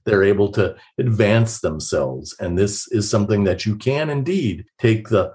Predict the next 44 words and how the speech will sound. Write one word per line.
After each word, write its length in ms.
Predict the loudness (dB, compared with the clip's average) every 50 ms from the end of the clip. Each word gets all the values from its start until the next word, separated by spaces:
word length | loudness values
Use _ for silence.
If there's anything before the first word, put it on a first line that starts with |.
| _
high 180 | -2 0 2 2
school 400 | 2 0 -2 0 2 2 2 2
graduate 640 | 2 2 2 2 2 2 0 0 0 0 0 0 -2 -8
and 320 | -10 -10 -10 -12 -14 -16 _ _ _ _
help 200 | -2 -2 -2 0
them 300 | 0 0 0 2 0 -2
be 480 | -4 -4 -4 -4 -4 -4 -6 -6 -8 -10 _ _ _ _ -8
incredibly 840 | -6 -6 -6 -6 -8 -10 -4 0 2 2 2 2 2 2 2 2
productive. 760 | 0 -2 -2 -2 0 -2 -2 -2 -2 -2 0 0 -2 -4 -6 -8 -8
You 100 | -6 -6
can 180 | -6 -8 -6
take 300 | -2 0 0 0 0 -2
the 80 | -6 -6
B 360 | -2 0 0 2 4 4 4
A 340 | 4 4 4 4 4 2 2
or 120 | 0 0
the 180 | 0 -2 -2 -2
M 220 | -2 0 0 0
A 260 | 0 0 0 0 0 0
or 100 | 0 -2
the 100 | -4 -8
P 240 | -8 -6 -2 -2 -2
H 260 | -2 -2 -4 -8 -6
D 300 | -4 -4 -4 -4 -6 -8 -6
and 80 | -2 0
help 220 | 0 0 2 2
them 180 | 2 2 2 2
be 180 | 0 -2 -2
more 400 | -4 -2 0 2 2 2 2 2
productive 560 | 0 -2 -2 0 0 0 0 -2 -6 -8 -6
for 220 | -4 -2 -2 -2 -2
you 260 | -2 -4 -6 -6 -4
so 100 | -4 -4
that 160 | -4 -4 -6
you 120 | -8 -10 -8
can 140 | -8 -6
make 200 | -6 -6 -6 -4
more 200 | -2 -2 -2 0
money 340 | 0 0 -2 -2 -4 -6 -10 _ -20 -20 _ _
in 100 | -6 -4
your 140 | -4 -4 -2
business. 640 | -2 -2 -2 -2 -4 -8 -14 -20 -20 -20 -20 -20 _ _ _ -20 _ _ _
So 280 | -2 0 0 0 -2 -8 -12 _ 0
methodologically, 1080 | 0 0 2 2 0 2 4 4 4 4 2 0 -2 -2 0 2 2 2 0 -4 -8